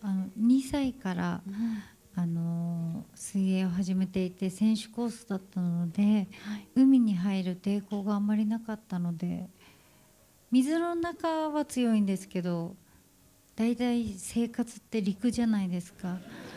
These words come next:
Speaker 1: なのですごく、
Speaker 2: はい。
Speaker 1: ちょっとヒーヒーしてます、毎日。
Speaker 2: なかなかあの、コーチの方がすごくスパルタだというお話をお伺いしたんですけど。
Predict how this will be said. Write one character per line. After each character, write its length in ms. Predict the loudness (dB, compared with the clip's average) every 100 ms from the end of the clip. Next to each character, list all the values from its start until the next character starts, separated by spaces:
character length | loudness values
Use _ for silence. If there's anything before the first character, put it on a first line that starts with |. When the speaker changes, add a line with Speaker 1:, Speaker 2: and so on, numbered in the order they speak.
| -14 -16 -2
Speaker 1:
な 120 | 4 6
の 140 | 6
で 120 | 4
す 180 | -2 -8 -10
ご 80 |
く、 340 | -8 -6 -8 -10 -20
Speaker 2:
は 160 | -20
い。 40 | -20 -20 -20 _ _ _
Speaker 1:
ち 100 | -10
ょ 20 | -10
っ 20 | -6
と 100 | -8
ヒ 220 | -6 -4
ー 40 | -4
ヒ 400 | -2 -4 -4 -10 -16 -16
ー 40 |
し 140 | -14 -6
て 100 | -2
ま 160 | -2
す、 160 | -2 0
毎 240 | 2 2
日。 540 | 2 -2 -6 -10 -12 -16 -18 -12 -12 -14 -18 -12 -8
Speaker 2:
な 80 |
か 120 | -2 0
な 120 | 0
か 120 | 0
あ 40 |
の、 160 | -2 -4
コ 260 | -6 -2 -2
ー 40 |
チ 160 | -2 -8
の 80 |
方 240 | -8 -8 -8
が 100 | -8
す 140 | -6
ご 80 | -6
く 100 | -6
ス 140 | -6
パ 140 | -2 -2
ル 100 | -2
タ 140 | -4
だ 100 | -4
と 140 | -4 -8
い 0 |
う 20 |
お 40 |
話 280 | -6 -8 -10
を 40 |
お 20 | -10
伺 220 | -8 -8
い 40 |
し 60 | -10
た 100 | -16
ん 60 |
で 80 | -18
す 100 | -20
け 60 |
ど。 80 | -20